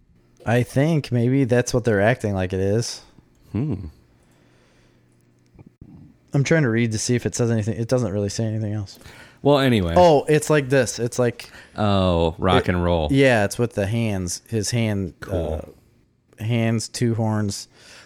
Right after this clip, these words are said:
Speaker 1: Like, I think he's saying, like, "Rock and roll, let's draw."
Speaker 2: Right.
Speaker 1: You know what I mean? Like, "F yeah, I'm gonna draw 'cause I'm an artist."
Speaker 2: I,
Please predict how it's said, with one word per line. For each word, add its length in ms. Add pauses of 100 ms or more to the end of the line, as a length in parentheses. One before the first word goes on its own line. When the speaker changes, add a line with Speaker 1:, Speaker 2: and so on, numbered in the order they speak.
(100)
Speaker 1:
Like, 360 (160)
I 120
think 160
he's 100
saying, 200
like, 160
"Rock 260
and 100
roll, 180
let's 220
draw." 380 (1000)
Speaker 2:
Right. 340 (340)
Speaker 1:
You 60
know 80
what 80
I 20
mean? 240 (1700)
Like, 200
"F 280
yeah, 500 (460)
I'm 80
gonna 200
draw 840 (520)
'cause 180
I'm 200
an 80
artist." 720 (160)
Speaker 2:
I, 200